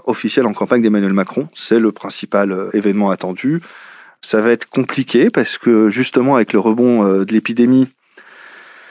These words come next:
c'est compliqué de se déclarer candidat maintenant parce qu'on lui dirait, « Mais attends, euh, le président ne pense qu'à sa réélection et pas au problème des Français. » En même temps, s'il attend trop, on va l'accuser de profiter de son statut de chef de l'État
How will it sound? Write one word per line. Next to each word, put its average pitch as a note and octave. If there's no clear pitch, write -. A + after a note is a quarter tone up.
c'est -
compliqué C3+
de -
se B2+
déclarer A2+
candidat A2
maintenant C3
parce A2+
qu'on G#2+
lui G#2
dirait, « A2+
Mais A#2
attends, A#2
euh, G#2
le G#2+
président A#2
ne G#2+
pense G#2+
qu'à G#2+
sa -
réélection G#2+
et G#2+
pas G2+
au G2
problème G2
des G2
Français. » D3
En A2
même A2+
temps, C3
s'il B2
attend C3+
trop, C#3+
on A2+
va A2
l'accuser A2+
de A2+
profiter B2+
de -
son G2+
statut -
de G#2+
chef A2
de B2+
l'État B2